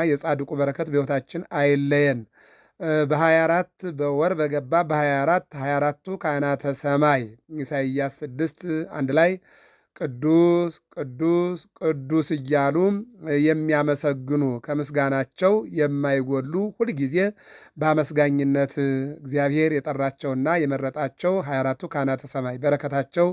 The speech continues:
በሕይወታችን ላይ ይደርብን። መጋቢት ሃያ አራት ቀን የሚከበሩ ዓመታዊ የቅዱሳን በዓላት ቅዱሱ ጻድቁ ተክለ ሃይማኖት ጽንሰቱ፣ የአቡነ ተክለ ሃይማኖት ጽንሰቱ መጋቢት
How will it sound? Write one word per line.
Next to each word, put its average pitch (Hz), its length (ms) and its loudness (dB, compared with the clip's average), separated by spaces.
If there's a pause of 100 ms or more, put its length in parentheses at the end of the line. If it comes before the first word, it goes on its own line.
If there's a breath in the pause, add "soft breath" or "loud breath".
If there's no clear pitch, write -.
(400 loud breath)
በሕይወታችን 156 720 2
ላይ 139 200 2 (340)
ይደርብን። 143 680 0 (720 soft breath)
መጋቢት 165 480 2
ሃያ 165 160 2
አራት 160 320 -2
ቀን 147 200 -2
የሚከበሩ 151 580 -4
ዓመታዊ 156 340 0
የቅዱሳን 156 480 0
በዓላት 156 380 2
ቅዱሱ 147 600 -2 (360)
ጻድቁ 139 460 -4 (460)
ተክለ 151 300 -4
ሃይማኖት 143 540 2 (260)
ጽንሰቱ፣ 151 580 0 (840 soft breath)
የአቡነ 151 380 2
ተክለ 156 260 -2
ሃይማኖት 156 680 2
ጽንሰቱ 143 540 -4 (260)
መጋቢት 135 680 0